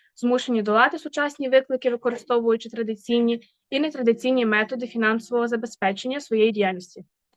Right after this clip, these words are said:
А з іншого, вони повинні адаптуватися і шукати нові можливості для сталого розвитку свого бізнесу.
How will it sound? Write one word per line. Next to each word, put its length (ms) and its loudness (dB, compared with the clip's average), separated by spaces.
А 160 4
з 100 -4
іншого, 460 2
вони 200 4
повинні 420 0
адаптуватися 720 -2
і 100 -8
шукати 380 -2
нові 180 2
можливості 640 -2
для 180 -4
сталого 460 2
розвитку 400 -2
свого 260 -6
бізнесу. 440 -12